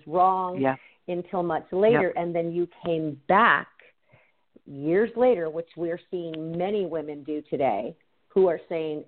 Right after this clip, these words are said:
Speaker 1: "Oh, you
Speaker 2: Mm-hmm.
Speaker 1: mean I still have a voice after ten years? Like, I didn't realize I
Speaker 2: Yes.
Speaker 1: could, or I didn't realize I did." And, um, that you, uh, decided that that wasn't okay with what happened to you as a child with this,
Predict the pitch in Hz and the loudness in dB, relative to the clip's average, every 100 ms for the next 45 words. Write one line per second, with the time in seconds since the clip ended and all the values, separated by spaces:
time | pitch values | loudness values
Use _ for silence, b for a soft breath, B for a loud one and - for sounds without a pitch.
0 | 143 180 202 185 175 165 160 - 185 190 | -4 0 0 0 -2 -4 -8 -4 -4 -2
1 | 160 156 147 160 208 - 294 294 294 - | -2 -2 0 2 2 2 0 0 -8 0
2 | 294 294 302 320 349 - 156 156 143 160 | 0 2 0 0 -2 0 0 0 -2 0
3 | 156 156 160 160 165 165 170 143 147 349 | -2 -2 0 4 4 4 4 4 4 4
4 | 320 147 - 143 151 151 170 165 175 180 | 4 2 -4 -8 -8 -8 -12 -10 -6 -4
5 | 180 190 202 233 220 311 330 196 - _ | -2 -4 -4 -6 -8 -4 0 0 -2 _
6 | b b b b b - 214 208 196 190 | b b b b b -2 0 0 -2 -6
7 | 185 - 185 180 175 170 170 - _ _ | -10 -8 -6 -4 -6 -10 -14 -18 _ _
8 | _ _ _ _ _ - 160 214 214 185 | _ _ _ _ _ -14 -2 0 0 -4
9 | 180 240 302 320 302 - 190 175 165 - | -8 -8 -6 -6 -8 -8 -6 -6 -8 -14
10 | _ _ _ - 202 - 226 220 160 151 | _ _ _ -12 -10 2 2 2 -2 -10
11 | _ _ _ _ - 202 196 190 175 180 | _ _ _ _ -4 -4 2 0 2 -2
12 | 196 170 147 - 147 143 139 - - 151 | -2 -6 -8 -6 -4 -4 -4 -6 -4 -6
13 | 135 143 - 139 139 135 - - 143 127 | -4 -8 -8 -2 0 0 -6 -4 0 2
14 | 131 143 143 - 139 | 0 -2 -6 -4 -6